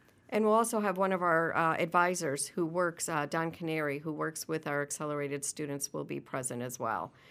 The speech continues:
So if they come with any questions about coursework that they've completed so far,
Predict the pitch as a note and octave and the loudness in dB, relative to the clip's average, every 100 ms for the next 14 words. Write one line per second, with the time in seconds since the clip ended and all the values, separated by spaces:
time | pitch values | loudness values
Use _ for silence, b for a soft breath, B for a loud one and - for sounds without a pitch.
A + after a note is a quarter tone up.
0 | b b - G3+ F#3+ F#3 F#3+ F#3 G#3 F#3+ | b b 2 6 8 6 2 0 0 -2
1 | F#3+ F3+ E3+ - - F#3+ - F#3+ E3+ E3+ | 0 0 -2 -2 -2 -2 -2 -2 -2 -2
2 | E3 D#3 D#3 E3+ E3 E3 D#3 E3 D#3+ D3 | -2 -2 -2 -6 -4 -6 -4 -4 -4 -4
3 | C#3+ - D#3+ E3+ D#3+ C#3+ - C#3+ - G#3 | -6 -12 -8 -6 -4 -6 -4 -4 2 6
4 | G3 F#3+ | 6 6